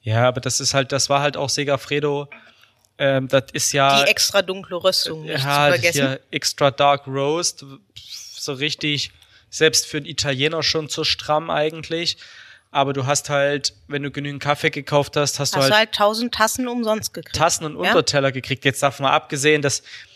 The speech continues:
Speaker 1: dass es halt nichts bringt, wenn du irgendwie fünfhundert Tassen und Unterteller im Lager stehen hast. Aber es war erstmal gut, sie zu haben.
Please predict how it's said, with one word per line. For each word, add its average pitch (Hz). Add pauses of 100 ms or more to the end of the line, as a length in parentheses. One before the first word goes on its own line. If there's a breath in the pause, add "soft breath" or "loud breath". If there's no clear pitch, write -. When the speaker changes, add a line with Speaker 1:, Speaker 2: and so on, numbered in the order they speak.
(320 loud breath)
Speaker 1:
dass -
es -
halt 151
nichts 147
bringt, 147
wenn 143
du 143
irgendwie 147
fünfhundert 147
Tassen 156
und 151
Unterteller 135
im 143
Lager 135
stehen 127
hast. 135
Aber 135
es 131
war 165
erstmal 160
gut, 190
sie 156
zu 135
haben. 113